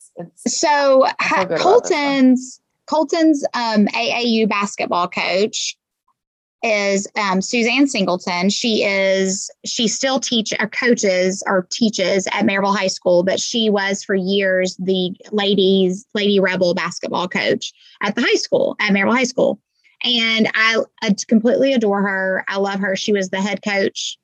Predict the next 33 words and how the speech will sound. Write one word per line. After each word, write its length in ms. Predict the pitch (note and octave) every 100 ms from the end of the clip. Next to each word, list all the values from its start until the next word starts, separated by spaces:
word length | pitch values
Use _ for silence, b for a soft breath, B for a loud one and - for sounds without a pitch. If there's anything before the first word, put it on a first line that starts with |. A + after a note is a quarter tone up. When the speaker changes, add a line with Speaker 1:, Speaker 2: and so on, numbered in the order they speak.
| -
Speaker 2:
the 200 | G3+ G3
Lady 240 | F#3+ F#3+ F#3
Rebels 280 | F#3 F#3+
head 160 | G3 -
coach 220 | G3+ -
when 120 | - F3+
I 140 | - F#3
was 200 | F#3 F#3+
there 360 | F3+ F3+ - -
as 140 | G3
a 40 |
high 140 | F#3+ F#3
schooler. 480 | - F#3 F3+ F3+ F3+
So 120 | F3
I 100 | F#3
had 160 | F#3+ F3+
her 80 | E3
as 120 | E3+
a 40 |
P 60 | F3+ G3+
E 140 | A2
teacher 340 | F#3 F3+ F3+ F3+
and 80 |
everything. 480 | F3 F3+ F3+ E3+ F3+ _ _ _ _ -
And 580 | A#3 A#3 A3 G#3+ G#3+ G#3
we 680 | A#3 A3+ B3 B3+ C4 C4+ D4 -
were 760 | G#3 G#3+ G#3 G3+ G3 G3 G3 - _ _ -
I 80 | A3
mean, 240 | G3 F#3 -
I 60 | A#3
don't 140 | A#3+
know 160 | G#3+ F#3+
how 760 | - G#3+ G#3+ A3+ A3+ A#3 A3+